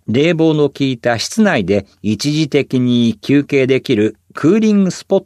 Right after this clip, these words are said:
トを開放しています。一部の区立施設や薬局のほか、ファミリーマート、ローソンのコンビニエンスストアに設けています。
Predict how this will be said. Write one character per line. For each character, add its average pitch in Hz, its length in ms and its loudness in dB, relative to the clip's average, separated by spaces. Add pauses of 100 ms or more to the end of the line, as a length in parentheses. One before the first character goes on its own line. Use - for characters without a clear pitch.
ト 143 160 2
を 160 60 -2
開 113 200 -4
放 95 180 -4
し - 100 -10
て 87 100 -4
い 85 100 -4
ま 92 140 -4
す。 - 180 -10 (640)
一 139 280 0
部 190 120 0
の 113 320 0
区 147 140 0
立 202 320 0
施 - 80 -10
設 - 360 -4
や 92 220 -2
薬 117 280 -4
局 165 260 -2
の 139 120 0
ほ 117 120 -2
か、 110 260 -4 (800)
フ - 120 -6
ァ 127 80 0
ミ 151 100 0
リ 156 180 2
ー 143 40 0
マ 131 140 -2
ー - 40 -6
ト、 104 320 -4
ロ 143 200 2
ー 131 40 0
ソ 92 200 -4
ン 85 120 -4
の 120 140 -2
コ - 180 -4
ン 175 80 0
ビ 170 120 0
ニ 165 120 0
エ 156 40 -2
ン 151 40 -2
ス 139 160 -8
ス - 80 -16
ト 160 180 0
ア 98 60 0
に 135 140 0
設 95 140 -2
け - 120 -14
て - 120 -18
い - 80 -20
ま - 80 -14
す。 - 220 -12